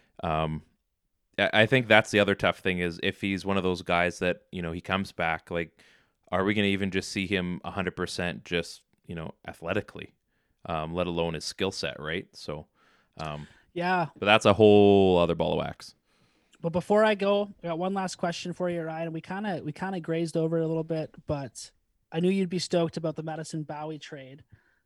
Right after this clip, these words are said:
Speaker 2: What do you think about a potential pairing of Juolevi and Bowey?
Speaker 1: Oh, I don't think Travis Green does that.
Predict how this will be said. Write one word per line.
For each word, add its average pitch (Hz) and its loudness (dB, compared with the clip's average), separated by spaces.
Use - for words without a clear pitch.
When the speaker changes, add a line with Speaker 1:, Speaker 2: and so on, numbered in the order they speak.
Speaker 2:
What 165 -2
do 175 -2
you 185 -2
think 175 -6
about 160 -2
a - -6
potential 156 -8
pairing 151 -8
of 143 -10
Juolevi 135 -6
and 131 -4
Bowey? 135 -8
Speaker 1:
Oh, 85 -6
I 90 -2
don't 92 -4
think 98 -4
Travis - -6
Green 78 -6
does 73 -14
that. 73 -12